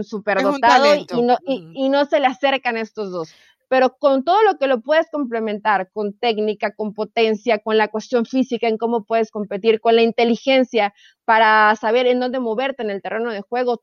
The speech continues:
Speaker 1: todo esto me parece que tanto Mbappé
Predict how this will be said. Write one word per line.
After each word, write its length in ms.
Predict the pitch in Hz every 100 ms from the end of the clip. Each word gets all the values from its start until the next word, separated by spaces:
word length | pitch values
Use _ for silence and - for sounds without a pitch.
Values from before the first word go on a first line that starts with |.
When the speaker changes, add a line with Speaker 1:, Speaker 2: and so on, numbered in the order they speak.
| _
Speaker 1:
todo 300 | 302 339 339
esto 500 | 311 311 _ 302 427 _ _ _
me 120 | 220
parece 460 | 220 226 247 254 254
que 140 | 226
tanto 400 | 214 196 202 208
Mbappé 480 | 208 196 254 233